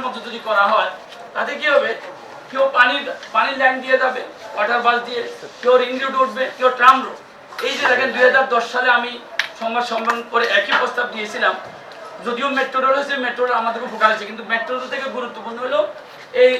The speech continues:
এই রিং রোডটা যদি তৈরি করা হয়। রিং রোডের উপকার কি? সারাদিন ট্রাম চলবে, আর ওখানে মানুষ ঢাকা শহরের ভিতরে দিয়ে না গিয়ে বাইরে দিয়া, অর্থাৎ বাইরের থেকে যায় তারা, যেমন এয়ারপোর্ট, গাজীপুর, যেখানে যাইতে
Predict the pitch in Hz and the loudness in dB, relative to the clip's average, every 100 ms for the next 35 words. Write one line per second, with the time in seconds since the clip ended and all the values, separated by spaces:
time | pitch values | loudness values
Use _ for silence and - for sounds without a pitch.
0 | - 262 262 247 226 233 233 - 226 214 | 0 -2 0 -2 0 0 2 -2 -2 -4
1 | - - 110 - - 123 - - - - | -6 -4 -4 -2 -2 -2 -6 -10 -18 -8
2 | 240 254 269 269 262 262 254 240 202 - | -6 -4 -4 -4 -4 2 4 2 -4 -12
3 | - - - 269 269 277 269 240 240 277 | -16 -4 6 6 6 2 0 2 2 2
4 | 262 285 - - - - 202 226 226 285 | 0 0 -4 -6 -14 0 0 2 0 0
5 | 294 - - - - - - - - - | 0 -2 -8 -18 -20 -20 -20 -20 -6 4
6 | 226 285 285 - - - 214 - 262 262 | 8 8 4 -2 -10 2 4 4 4 4
7 | 269 196 247 294 302 302 302 285 247 220 | 2 0 2 4 6 4 4 4 2 -6
8 | - - - - - - 302 311 247 - | -10 -18 -20 -12 2 4 4 2 0 -2
9 | - 254 - 220 247 294 - 285 269 254 | 0 0 2 6 8 6 2 -2 4 4
10 | 233 220 - - - - 226 233 233 220 | 4 2 0 -2 -10 -8 -4 -2 0 0
11 | 208 208 214 208 - - 208 214 214 202 | 0 -6 -8 -8 -14 -2 2 4 2 -8
12 | 202 247 269 277 262 247 | -6 -2 0 2 4 4